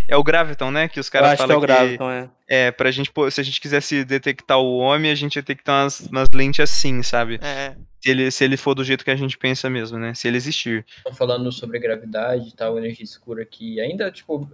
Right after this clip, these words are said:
Speaker 4: é estranho a gente explicar sobre a expansão do universo, né?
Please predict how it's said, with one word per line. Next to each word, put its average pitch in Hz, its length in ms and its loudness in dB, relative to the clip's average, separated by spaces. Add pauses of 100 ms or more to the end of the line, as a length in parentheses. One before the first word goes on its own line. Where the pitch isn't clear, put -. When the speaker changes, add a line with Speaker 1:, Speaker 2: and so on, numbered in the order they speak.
Speaker 4:
é - 220 -8
estranho 185 320 -8
a - 20 -12
gente 156 120 -12
explicar 127 380 -10
sobre 123 320 -10
a 113 260 0
expansão 117 680 -12
do 110 340 -14 (540)
universo, 117 640 -6
né? 104 160 -10